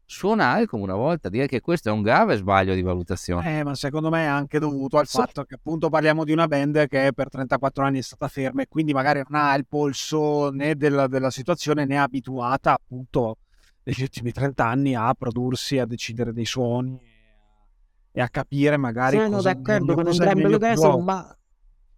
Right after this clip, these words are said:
Speaker 3: so-, io sono d'accordo con entrambi, entrambi, diciamo, i punti di vista, entrambi i punti di vista,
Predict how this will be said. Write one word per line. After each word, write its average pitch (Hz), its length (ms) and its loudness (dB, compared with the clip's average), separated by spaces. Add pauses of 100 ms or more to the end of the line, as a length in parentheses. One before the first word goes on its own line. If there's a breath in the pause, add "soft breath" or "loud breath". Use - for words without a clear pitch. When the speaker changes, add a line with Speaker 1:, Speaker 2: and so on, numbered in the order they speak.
(1000)
Speaker 3:
so-, - 260 0
io 208 160 2
sono 165 220 0
d'accordo 165 400 0
con 156 120 2
entrambi, 139 1160 2
entrambi, 139 440 0
diciamo, 135 360 0
i 127 220 0
punti 127 340 0
di 123 100 -4
vista, 127 340 -2
entrambi 127 340 0
i 123 40 -2
punti 135 260 -2
di 156 60 -4
vista, 190 400 -2